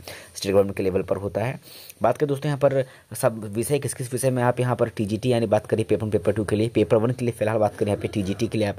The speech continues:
आप, एल-, एलिजिबल है। कोड क्या है विषय का, वहाँ पे देख पाओ दोस्तों ये बारह विषय से आप कर सकते हैं। बात करें दोस्तों यहाँ पर कुछ कुछ निर्देश दिया गया है, आप यहाँ पे देख सकते हो, आपके पास बीएड हो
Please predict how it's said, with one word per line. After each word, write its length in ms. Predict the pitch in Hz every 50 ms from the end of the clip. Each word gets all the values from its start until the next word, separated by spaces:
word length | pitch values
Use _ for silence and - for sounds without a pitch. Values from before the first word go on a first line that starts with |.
| -
आप, 340 | 87 85 - 78 76 76 - -
एल-, 320 | 78 87 90 80 80 -
एलिजिबल 420 | 87 98 98 87 104 107 117 120 117
है। 140 | 135 165 - -
कोड 160 | 120 117 104
क्या 160 | - - 123 117
है 60 | 101
विषय 260 | 101 98 - 123 113
का, 140 | - - - - - - - - - - -
वहाँ 80 | 139 147
पे 120 | 147 151
देख 180 | 127 123 120 -
पाओ 100 | 135 127
दोस्तों 240 | 127 - - 147 127
ये 40 | 101
बारह 200 | 92 90 92 104
विषय 200 | 101 95 - 110
से 120 | - 120
आप 100 | 104 98
कर 120 | 101 92 82
सकते 260 | 90 87 87 - 80
हैं। 140 | 85 71 - - - - - - - - - _ 104
बात 160 | 123 127 123
करें 120 | 143 143
दोस्तों 140 | 131 139 151
यहाँ 120 | 143 139
पर 240 | 135 143 135 139 135 - - 104 -
कुछ 100 | 113 107
कुछ 200 | - - 123 110
निर्देश 340 | 101 110 98 98 110 113 -
दिया 180 | - 123 117 113
गया 200 | 113 123 120 110
है, 60 | 107
आप 80 | -
यहाँ 100 | 113 107 -
पे 80 | 101
देख 140 | 95 101 95
सकते 260 | - 101 - - 110
हो, 160 | 104 - - - 92
आपके 160 | 90 87 101
पास 220 | - - 104 - 95
बीएड 300 | 90 95 98 104 107 107
हो 180 | 107 - -